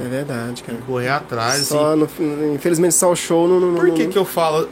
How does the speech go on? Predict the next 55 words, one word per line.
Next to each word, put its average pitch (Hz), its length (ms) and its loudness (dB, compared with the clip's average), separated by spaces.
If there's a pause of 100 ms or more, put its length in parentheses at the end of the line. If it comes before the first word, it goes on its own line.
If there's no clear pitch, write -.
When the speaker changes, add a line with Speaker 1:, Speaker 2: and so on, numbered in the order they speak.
Speaker 2:
falo 147 320 0
isso? 120 260 0 (260)
O 233 60 -6
show - 320 -2
dá 190 180 0
pra 320 60 -4
você 190 140 0
viver 139 220 -2
só 123 160 -4
do 120 120 0
show, 104 360 -6
Speaker 1:
É. 143 200 0
Speaker 2:
né? 135 240 -4 (200)
Mas, 170 140 -2
por 208 120 -2
exemplo, 170 260 0
veio 160 160 0
uma 214 140 -4
pandemia, 160 600 -4
por 113 140 -8
exemplo. 101 460 -12 (720)
Speaker 1:
Aí 127 80 -10
para 135 300 -6
tudo, 139 320 -6
né, 143 120 -4
cara? 143 160 -6
Speaker 2:
Para 147 200 0
tudo, 139 420 -6
cara. 107 240 -4
A, 110 60 -6
a, 117 580 -4
a, 101 40 -8
o 147 100 -6
show 175 200 -4
é 180 60 0
muito 170 220 -6
vulnerável, 151 880 -2
né? 120 160 -4
Speaker 1:
É 123 80 0
Speaker 2:
Eu 120 60 0
falo 127 240 0
Speaker 1:
verdade. 123 200 0
Speaker 2:
assim, 127 120 -2
a 123 180 0
essas 123 220 -4
situações, 123 840 -4
né? 123 180 -4
Speaker 1:
Uhum. 139 340 -4
Speaker 2:
O - 20 -6
primeiro 170 280 -2
lugar 196 280 -2
que 190 60 -10
vai 196 100 -2
parar 190 580 -2
é, 202 260 -2